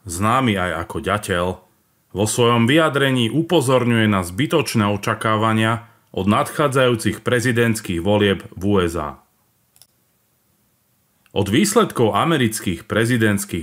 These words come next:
volieb očakávajú ľudia množstvo protirečivých a často nerealistických následkov. Niektorí zázraky, iní apokalypsu.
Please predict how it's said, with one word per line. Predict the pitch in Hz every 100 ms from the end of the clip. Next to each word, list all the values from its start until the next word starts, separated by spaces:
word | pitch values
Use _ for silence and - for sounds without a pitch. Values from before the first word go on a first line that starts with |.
| 87
volieb | 107 95 90 - - _ _ _ _
očakávajú | - 135 165 - 151 147 127 98
ľudia | 110 123 120 107
množstvo | 110 139 - - 95
protirečivých | 107 120 131 117 117 - 113 117 113 107 _ _ _ _ -
a |
často | 104 151 147 -
nerealistických | 110 135 160 120 104 101 - 107 - 113 104 104
následkov. | 92 - 95 85 - 76 80 _ _ _ _ _ _ _ _ _ _ _ _ 139
Niektorí | 131 143 123 98
zázraky, | 120 120 117 117 - 104 101 - _ _ _ -
iní | 143 127 113
apokalypsu. | 98 - 87 90 80 78 - 73